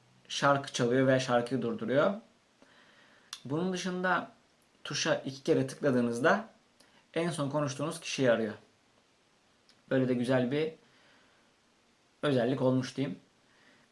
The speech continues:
Ee, genel olarak fiyatına göre memnun kaldığımı söyleyeyim. Çok beğendim. Zaten Xiaomi'yi sevdiğim için bu ürünü de sevdim. Yine bir fiyat performans ürünü yapmış diyebilirim.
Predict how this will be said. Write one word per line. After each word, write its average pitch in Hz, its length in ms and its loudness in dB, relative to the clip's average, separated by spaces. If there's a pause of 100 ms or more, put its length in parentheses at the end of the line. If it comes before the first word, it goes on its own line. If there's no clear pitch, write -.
Ee, 120 320 -2
genel 143 200 2
olarak 190 320 4
fiyatına 156 340 -2
göre 175 360 0 (920)
memnun 165 340 0
kaldığımı 151 380 4
söyleyeyim. 123 380 -2
Çok 139 200 0
beğendim. 127 320 2 (580)
Zaten 143 220 -2
Xiaomi'yi 139 680 2 (500)
sevdiğim 131 400 0
için 135 260 -2
bu 139 120 2
ürünü 139 260 2
de 131 100 2
sevdim. 131 500 -2 (440)
Yine 135 260 2
bir 131 240 0 (240)
fiyat - 420 -2
performans 135 500 -2
ürünü 135 140 0
yapmış 135 340 -6
diyebilirim. 131 440 -2